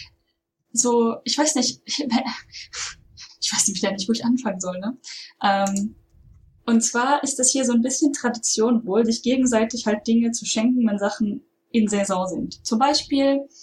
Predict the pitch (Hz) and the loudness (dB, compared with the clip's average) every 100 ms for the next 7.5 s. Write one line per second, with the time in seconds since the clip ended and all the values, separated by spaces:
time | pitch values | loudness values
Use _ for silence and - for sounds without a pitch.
0 | - - 214 220 - 220 226 226 214 214 | -14 -2 2 2 2 0 2 2 2 0
1 | 214 208 202 190 190 - - - - 196 | -2 0 0 0 -2 -2 -2 -4 -2 0
2 | 208 - 262 247 254 - 202 190 185 190 | 2 2 2 2 0 -2 -2 -4 -4 -6
3 | 196 208 208 226 - 302 - 370 339 277 | -4 -4 -2 -4 -2 -2 -2 -2 0 2
4 | 269 254 240 233 220 220 202 226 226 254 | 2 2 2 2 2 0 0 2 2 2
5 | 226 185 175 170 175 220 226 214 233 233 | -2 -4 -10 -8 -4 2 2 2 0 -2
6 | - 254 254 - 196 - 180 180 185 - | -2 0 0 -2 -8 -6 -6 -6 -8 -8
7 | 196 190 185 214 294 | -6 -6 -2 -2 -2